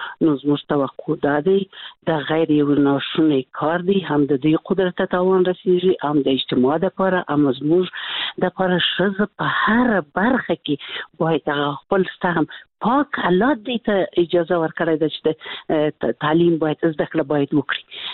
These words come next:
دا فرض دی. نو دوی څنګه دا فرض، د فرض کلمې په مقابل کې دوی داسې درېږي؟ او دا نه پوهېږم، وبخښئ، نو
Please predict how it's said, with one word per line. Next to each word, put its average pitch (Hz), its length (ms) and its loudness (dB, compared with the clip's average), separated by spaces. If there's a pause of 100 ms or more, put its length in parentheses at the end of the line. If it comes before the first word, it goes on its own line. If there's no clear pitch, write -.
(140)
دا 175 80 2 (160)
فرض 254 500 0
دی. 151 120 2 (240)
نو 170 100 4
دوی 170 160 0
څنګه 285 420 -4
دا 185 80 0 (140)
فرض، 190 240 0
د 160 100 -4
فرض 190 180 -4 (120)
کلمې 170 380 2
په 151 120 -2
مقابل 160 340 -4
کې 147 140 0
دوی 147 200 2
داسې 135 200 -2 (100)
درېږي؟ 131 380 -2 (720)
او 170 400 4 (220)
دا 247 100 0 (580)
نه 226 80 2
پوهېږم، 247 380 0
وبخښئ، 262 440 0 (100)
نو 196 100 4